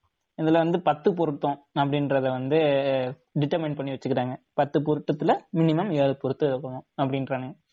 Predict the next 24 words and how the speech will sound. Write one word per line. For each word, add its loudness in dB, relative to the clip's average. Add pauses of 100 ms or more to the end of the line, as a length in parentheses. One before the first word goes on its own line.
(340)
அதுல 2
வந்து 0
முக்கியமான 2
பொருத்தம், -4
என்னென்னமோ 2
பொருத்தம் -4
சொல்லுவானுங்க, 2
மாங்கல்ய 4
பொருத்தம், -2
அந்த 0
பொருத்தம், -6
இந்த 0
பொருத்தம் -6
அப்படின்றது. -8 (320)
இவனுங்க 2
வந்து, 2
ம், -2
எப்படி 2
சொல்றாங்கன்னா, -2 (100)
பெட்ரூம்குள்ள 4
இருக்கிற 0
வரைக்கும் 0
அந்த 2 (240)
அவங்களோட 2